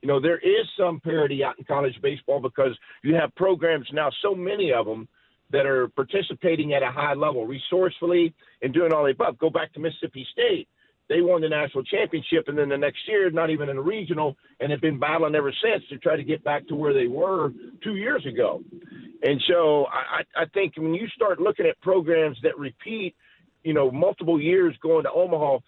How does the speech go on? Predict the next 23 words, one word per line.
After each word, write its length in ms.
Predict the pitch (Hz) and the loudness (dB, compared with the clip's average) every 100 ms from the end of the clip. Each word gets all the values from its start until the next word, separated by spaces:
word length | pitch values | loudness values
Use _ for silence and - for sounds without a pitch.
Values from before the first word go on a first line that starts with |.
| _ _ | _ _
you're 180 | 185 185 | 0 0
starting 420 | - 185 170 151 | 0 0 0 -2
to 80 | 135 - | -6 -2
see 160 | 170 | 0
the 80 | 147 | 0
body 280 | 160 160 156 | 0 2 2
of 100 | 135 | 2
a 40 | |
work 240 | 139 147 143 | 2 0 -2
of 100 | 123 | -10
a 60 | |
program 440 | - 160 139 143 135 | -2 0 2 0 0
that's 180 | 120 | -4
in 100 | 139 | -4
a 60 | 123 | -2
good 180 | 127 120 - | -2 -4 -4
spot 340 | - 147 - - - | -2 -2 -4 -10 -14
and, 180 | 123 123 135 | -10 -10 -10
and, 220 | 131 123 | -12 -12
and 100 | 139 | -10
being 160 | 131 151 | -6 0
able 200 | 151 131 | 0 2
to, 180 | 127 | 0